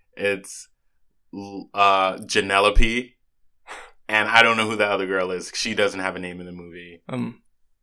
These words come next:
Speaker 1: Yeah.
Speaker 2: Yeah, so they show up while the Toros are doing one cheer and
Speaker 1: Mm-hmm.
Speaker 2: just, like, they just echo back the cheer, just proving to the whole crowd
Speaker 1: Yeah.
Speaker 2: that they know the routines
Speaker 1: Yeah, they
Speaker 2: because
Speaker 1: know.
Speaker 2: it's theirs.
Speaker 1: Yeah, they know it.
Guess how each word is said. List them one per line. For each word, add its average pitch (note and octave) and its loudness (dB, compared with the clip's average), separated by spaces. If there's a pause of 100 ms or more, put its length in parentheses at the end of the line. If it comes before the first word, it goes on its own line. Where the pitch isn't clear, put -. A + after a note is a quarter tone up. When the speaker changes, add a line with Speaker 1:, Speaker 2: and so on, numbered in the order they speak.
(280)
Speaker 1:
Yeah. F2 -4 (280)
Speaker 2:
Yeah, D3+ 6
so C#3+ 2
they D3 8
show D#3+ 4
up C3+ 4 (960)
while C3+ 6 (100)
the B2 -2
Toros A#2+ 2
are A2+ -4
doing G2 -6
one G2 0
cheer - -6 (120)
and A#2+ -2
Speaker 1:
Mm-hmm. - -6
Speaker 2:
just, - -6
like, - -6
they - -2
just - -10
echo - -4
back - -4 (140)
the - -8
cheer, B2 -4
just - -14
proving B2 -2
to - -16
the - -2
whole - -6 (380)
crowd A#2+ 0 (360)
Speaker 1:
Yeah. G2+ -8 (100)
Speaker 2:
that - -6
they A#2 0
know A#2 2
the A#2 -4
routines B2+ -2
Speaker 1:
Yeah, G#2+ -2
they G2 -4
Speaker 2:
because A2+ -2
Speaker 1:
know. A2+ -6
Speaker 2:
it's G#2+ -2
theirs. A2+ 0
Speaker 1:
Yeah, G#2+ -4
they F2+ -10
know F#2 -10
it. F2 -14